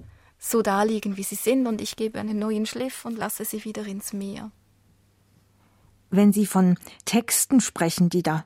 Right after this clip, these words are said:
Speaker 2: mündlich überliefert wurden, da sind wir ja eigentlich schon in der Bibel, in der Theologie.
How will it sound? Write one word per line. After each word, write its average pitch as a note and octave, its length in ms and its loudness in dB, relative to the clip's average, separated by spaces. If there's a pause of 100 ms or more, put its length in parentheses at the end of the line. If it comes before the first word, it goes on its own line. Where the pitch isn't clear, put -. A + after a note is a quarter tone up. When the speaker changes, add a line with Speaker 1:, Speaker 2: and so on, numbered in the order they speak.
Speaker 2:
mündlich G3 520 6
überliefert F#3+ 840 2
wurden, G3 400 6 (420)
da F3 80 2
sind G#3+ 220 6
wir G#3 80 6
ja D#3 80 2
eigentlich E3+ 340 2
schon E3+ 200 2
in D#3+ 100 0
der D#3 240 -2 (100)
Bibel, F3 380 4
in D#3 80 0
der D3+ 240 -2
Theologie. E3 800 2